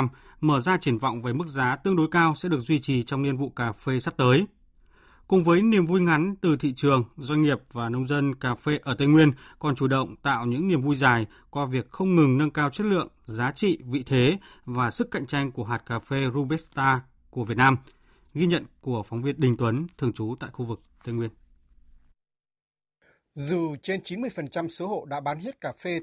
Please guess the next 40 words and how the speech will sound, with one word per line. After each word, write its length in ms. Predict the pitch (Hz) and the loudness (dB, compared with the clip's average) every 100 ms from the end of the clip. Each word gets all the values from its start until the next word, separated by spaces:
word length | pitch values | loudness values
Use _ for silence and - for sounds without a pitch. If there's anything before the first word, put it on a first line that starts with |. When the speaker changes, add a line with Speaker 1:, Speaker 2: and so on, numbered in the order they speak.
| - | -6
Speaker 2:
từ 160 | 143 | -10
khi 180 | - 160 | -8 -8
mặt 180 | 143 135 | -6 -6
hàng 200 | 143 131 | -6 -6
này 180 | 139 123 - | -4 -6 -4
còn 220 | 147 135 | -4 -4
ở 220 | 156 131 | -6 -6
mức 240 | 123 202 - | -4 -8 -4
giá 260 | 147 156 151 | -4 -2 -4
dưới 240 | 139 165 | -4 -2
năm 200 | 202 170 | -2 -2
mươi 100 | 147 | -2
nghìn 200 | 135 123 | -2 -2
đồng 200 | 131 120 | -4 -4
một 200 | 123 - | -6 -6
kg, 260 | 156 147 139 147 113 _ - - _ | -4 0 0 0 -4 _ -20 -20 _
nhưng 220 | 202 226 | 0 0
việc 200 | 175 175 - | 2 0 0
thị 140 | 170 | -6
trường 160 | - 147 | -4 -2
cà 120 | 156 | -2
phê 240 | 143 196 175 | -2 -2 -2
cả 160 | 170 135 - | -2 -2 -2
trong 220 | 170 151 | -4 0
nước 200 | 240 - | -2 0
và 180 | 151 127 | -2 -2
thế 180 | 151 151 | -4 -4
giới 220 | 147 165 | -2 -2
liên 300 | 196 196 165 | -2 -4 -2
tục 200 | 165 - | -6 -6
có 140 | - 165 | -4 -2
đỉnh 260 | 165 110 | -2 -6
giá 160 | 107 139 | -6 -4
mới 280 | 147 151 180 | -2 -2 -2
trong 160 | 180 160 | -4 -4
tháng 200 | 156 196 | -4 0
bảy 240 | 156 123 - _ - - | 0 -2 -8 _ -20 -4
và 120 | 170 | 0
hiện 220 | 160 170 | 0 0
tại 240 | 170 160 | 0 0